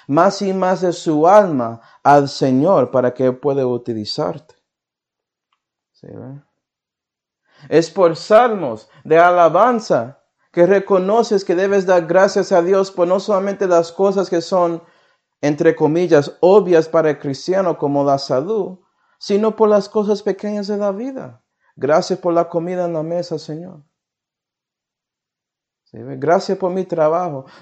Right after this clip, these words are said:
Gracias por la energía. Gracias por este cuerpo funcionando. Gracias por el aire para que puedo respirar.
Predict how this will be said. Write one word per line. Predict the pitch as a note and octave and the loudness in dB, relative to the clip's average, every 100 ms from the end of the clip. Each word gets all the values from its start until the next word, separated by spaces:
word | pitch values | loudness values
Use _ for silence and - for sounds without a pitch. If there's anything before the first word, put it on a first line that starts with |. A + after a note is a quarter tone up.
| B2+ | -2
Gracias | C#3+ F#3+ G3 G3+ | 4 4 4 -2
por | G3 | -2
la | F#3 F3+ | 0 0
energía. | F3+ E3 C#3+ G3+ D#3 A2+ - - | -2 -4 -6 -6 -4 -6 -10 -6
Gracias | C3+ F3 G3+ G#3+ | 4 4 4 0
por | G3 F3+ | 0 -2
este | F#3 - - | -2 -2 -4
cuerpo | F#3+ F#3+ F#3+ F3 | -2 -2 -2 -6
funcionando. | F#3 F3 - E3 F3 G3 C#3+ A2 - - | -6 -10 -8 -6 -4 -6 -8 -12 -16 -8
Gracias | C3 E3+ G#3+ G#3 G3+ | 2 6 6 4 -2
por | F#3+ F#3 | 0 2
el | F#3 E3+ | 2 2
aire | F#3+ G#3 F3 | 2 0 0
para | E3 D#3 | 0 0
que | D#3+ | -2
puedo | D#3 F3 F#3 | 0 0 2
respirar. | F#3 F3+ - E3 F#3+ F#3 | 2 -2 -2 -2 0 0